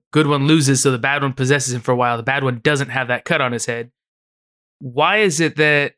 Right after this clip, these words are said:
they're kind of changing spirits or whatever inside their bodies? 'Cause they don't physically change places, but then his body does change to some extent. The cut changes,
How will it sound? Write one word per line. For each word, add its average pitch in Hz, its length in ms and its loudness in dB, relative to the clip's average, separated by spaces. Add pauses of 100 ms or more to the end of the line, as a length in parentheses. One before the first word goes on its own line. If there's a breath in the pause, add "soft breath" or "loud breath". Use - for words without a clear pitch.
(680)
they're 151 480 0 (420)
kind 180 300 -2
of 151 360 -2 (600)
changing 160 460 0
spirits 160 520 2
or 143 60 2
whatever 139 220 4
inside 139 320 0
their 127 100 2
bodies? 135 480 0
'Cause 127 220 0
they 131 80 2
don't 131 160 -4 (200)
physically 147 360 0
change 135 500 -4
places, 135 480 -2
but 127 320 -4
then 135 220 2
his 123 180 -2
body 127 260 0
does 123 360 0 (580)
change 143 520 -2
to 127 100 -2
some 131 200 0
extent. 113 280 -6
The 120 80 -6
cut - 260 -2
changes, 131 560 0